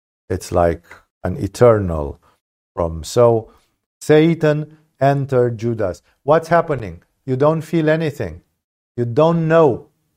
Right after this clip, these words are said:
Because he didn't enter through your anus, expanding your anus muscles,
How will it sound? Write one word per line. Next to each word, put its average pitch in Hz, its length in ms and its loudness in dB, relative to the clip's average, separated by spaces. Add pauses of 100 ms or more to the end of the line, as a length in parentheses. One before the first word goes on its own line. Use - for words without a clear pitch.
(1000)
Because 131 160 -2
he 135 80 -2
didn't 151 360 -2
enter 139 460 2
through 131 200 -4
your 120 300 2
anus, 127 580 -2 (840)
expanding 113 720 0
your 107 440 0
anus 107 360 -2
muscles, 92 720 -4